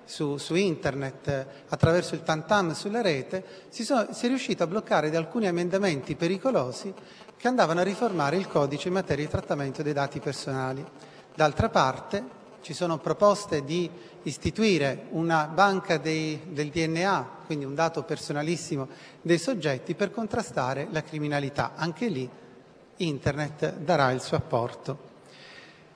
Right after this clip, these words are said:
Un ultimo riferimento va fatto alla, alla necessità proposta di alcuni di assimilare i blog alla stampa, alla legge sulla stampa.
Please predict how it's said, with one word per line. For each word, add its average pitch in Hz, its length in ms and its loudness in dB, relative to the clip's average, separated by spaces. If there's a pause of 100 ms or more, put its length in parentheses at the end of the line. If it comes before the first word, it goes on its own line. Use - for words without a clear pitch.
(1040)
Un 254 100 4
ultimo 247 300 4
riferimento 185 1040 0
va 247 180 2
fatto 160 500 2
alla, 175 420 2 (520)
alla 151 400 0
necessità 160 720 0
proposta 160 440 -2
di 214 60 0
alcuni 170 480 0
di 202 80 2
assimilare 208 580 2
i 240 80 2
blog 147 580 0 (340)
alla 175 180 2
stampa, 123 640 4
alla 196 260 2
legge 151 360 0
sulla 147 240 -4
stampa. 120 580 -8